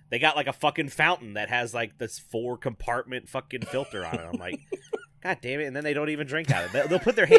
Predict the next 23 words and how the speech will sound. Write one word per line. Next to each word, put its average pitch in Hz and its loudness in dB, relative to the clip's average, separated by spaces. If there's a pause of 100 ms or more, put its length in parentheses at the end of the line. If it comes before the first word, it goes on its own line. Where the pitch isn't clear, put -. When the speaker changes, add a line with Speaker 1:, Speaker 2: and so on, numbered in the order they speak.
Speaker 1:
paw 190 10
in 127 8
it 101 -4
and 117 -8
then - 6
flick - 0
it 110 -6
at 98 0
each - -12
other. 90 0 (160)
I'm - 0
like, 139 -12
"You 226 -6
fucking 127 -8
idiots!" 120 -8
Speaker 2:
He 180 -4 (160)
won't 110 4
even 107 0
drink 107 0
water 104 6
Speaker 1:
<laughs> - -10
Speaker 2:
at 98 6
all. 92 6